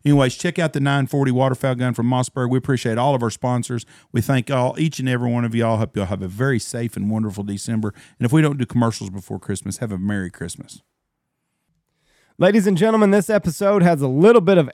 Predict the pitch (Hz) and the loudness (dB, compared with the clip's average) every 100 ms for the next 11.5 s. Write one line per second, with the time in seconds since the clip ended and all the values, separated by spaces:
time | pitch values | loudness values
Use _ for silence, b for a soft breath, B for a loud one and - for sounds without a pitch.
0 | - 240 226 220 208 202 190 180 170 165 | -4 -2 4 4 4 2 4 4 4 2
1 | 143 165 160 147 170 143 170 170 170 156 | 2 2 0 2 0 2 2 4 2 4
2 | 165 - 147 160 165 160 156 147 151 139 | 2 2 -2 0 2 2 0 0 0 0
3 | 139 160 160 147 139 147 127 143 147 147 | 0 0 0 0 0 -2 -4 0 2 2
4 | 143 - b b b 123 135 131 135 139 | 0 -4 b b b -4 0 0 0 0
5 | 131 147 123 - 143 135 123 113 117 - | 2 0 -2 -2 -2 0 -4 -4 -6 -4
6 | 151 147 - 143 147 143 - - 117 147 | -2 -2 -2 -2 0 -2 -6 -18 -4 0
7 | 175 151 170 165 165 156 - 147 139 143 | 0 2 2 4 4 2 0 -2 0 0
8 | 139 139 117 147 147 - 143 139 123 - | 0 -2 -2 -2 -2 -2 -2 -2 -4 -8
9 | 117 139 135 131 120 156 - 143 139 135 | -10 -8 -6 -6 -6 -8 -8 -4 -4 -2
10 | 131 123 120 117 107 110 117 107 101 101 | -4 -4 -6 -6 -8 -8 -8 -8 -10 -12
11 | - - - - 117 | -14 -16 -14 -10 -10